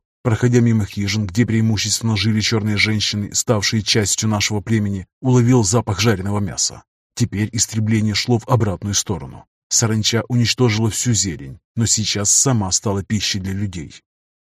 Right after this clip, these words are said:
Хада встретил на полпути во дворец и объяснил ему, чтобы всю зеленую протеиновую грязь под ногами обязательно собрали и выкинули в море.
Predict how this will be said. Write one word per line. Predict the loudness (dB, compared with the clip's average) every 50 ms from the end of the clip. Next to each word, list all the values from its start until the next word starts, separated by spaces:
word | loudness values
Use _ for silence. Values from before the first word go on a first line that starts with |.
| _ _ _ _ _ _ _
Хада | -4 -2 0 0 0 0 -2
встретил | -2 0 2 4 4 4 4 2
на | 2 2
полпути | 2 2 0 0 -2 -2 0 0 2
во | 2 0
дворец | 0 0 0 0 0 0
и | 0 0 0
объяснил | 2 2 2 2 2 2 2 2 2
ему, | 2 0 -2 -2 -2 -2 -2
чтобы | -2 0 2 2 2 2 0
всю | -2 -2 2 4 4
зеленую | 4 4 4 4 4 4 4 4 2 0 0
протеиновую | -2 -4 -2 2 2 4 4 4 4 2 0 -2 -4
грязь | -6 -6 -6 -4 -4 -4 -2
под | -2 -2 -2
ногами | 0 0 0 0 0 0 -2 -2 -2
обязательно | 0 0 2 4 4 2 2 2 2 0 -2 -2 -2 -2 -2 0
собрали | 0 0 0 0 0 0 0 0 0 0
и | 0 0 0
выкинули | 2 2 2 2 2 2 0 2 0
в | 0 -2
море. | -2 -4 -6 -8 -12 -14 -16